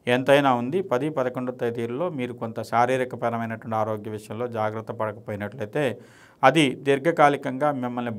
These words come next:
బాధించేటువంటి అవకాశం ఉంది. ముఖ్యంగా వచ్చేసి చంద్రుడి యొక్క స్థితి, అలానే గురుడి యొక్క స్థితి, రవి యొక్క స్థితి, రవిచంద్రుల అమావాస్య కలిసేటువంటి స్థితి మీకు కొంత ప్రతిబంధకంగాను ఇబ్బందికరంగాను మారేటువంటి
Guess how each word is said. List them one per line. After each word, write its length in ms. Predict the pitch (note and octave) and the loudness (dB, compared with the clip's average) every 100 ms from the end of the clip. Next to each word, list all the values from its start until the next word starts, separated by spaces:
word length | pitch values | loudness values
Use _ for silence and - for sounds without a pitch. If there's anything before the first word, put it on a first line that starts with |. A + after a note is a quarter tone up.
| A2 | 4
బాధించేటువంటి 720 | A2 A#2+ A#2 A2+ G2+ A2 C3 | 4 0 -4 -6 -4 -6 -4
అవకాశం 380 | A2+ - F#2+ - F#2+ | -6 -8 -12 -14 -16
ఉంది. 140 | D#2+ - _ - | -18 -20 _ -10
ముఖ్యంగా 360 | - - F#3 F3+ D#3 | -4 -2 6 8 6
వచ్చేసి 480 | D#3 - B2 C#3+ B2 G2+ - - _ - | 4 -4 -2 2 2 0 -10 -20 _ 0
చంద్రుడి 340 | D3 F3+ F3 | 4 6 6
యొక్క 220 | F3 E3+ D#3 | 6 4 -2
స్థితి, 280 | D#3 D3+ F3+ F3+ - _ B2 | -4 -6 -8 -8 -14 _ 2
అలానే 260 | C3 C3 A#2 | 4 4 -2
గురుడి 240 | B2+ D3 D#3+ | -2 0 0
యొక్క 220 | D#3 D#3 - | 0 0 -4
స్థితి, 280 | C#3+ C3+ E3 - - | -6 -6 -8 -8 -6
రవి 160 | A#2+ | -2
యొక్క 240 | C3+ B2+ C3+ | 0 0 -4
స్థితి, 260 | - G2+ - - _ - _ | -10 -14 -16 -20 _ -20 _
రవిచంద్రుల 540 | C3 D3 E3 F3+ F3 D#3+ B2+ | 4 4 6 4 4 2 4
అమావాస్య 440 | C#3+ D3+ D3 D#3 - | 4 4 2 -4 -2
కలిసేటువంటి 540 | B2+ A#2+ C3+ B2+ B2 A2+ | -2 0 -2 -2 -6 -6
స్థితి 220 | B2+ A#2 C#3 | -8 -8 -6
మీకు 160 | B2 A#2+ | -6 -6
కొంత 160 | A2 A2 G#2 | -8 -8 -4
ప్రతిబంధకంగాను 800 | A2 A#2 C3 B2 B2 A2+ A#2 B2+ D3+ B2 | -4 -2 -4 -4 -4 -4 -4 -4 -8 -10
ఇబ్బందికరంగాను 720 | A2+ C3 C3+ B2 A2 A2 A#2 C#3+ | -4 -2 -2 -4 -4 -6 -8 -6
మారేటువంటి 560 | A2+ A2 G#2+ - C#3+ | -6 -6 -8 -8 -10